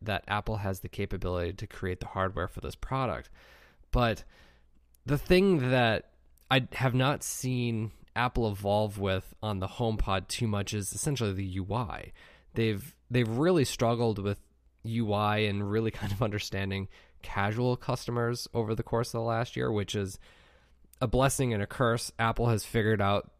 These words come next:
you know, what their professional customers want, but at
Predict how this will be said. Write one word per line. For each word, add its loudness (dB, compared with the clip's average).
you -2
know, -2
what 0
their -2
professional -4
customers -2
want, -4
but 2
at -2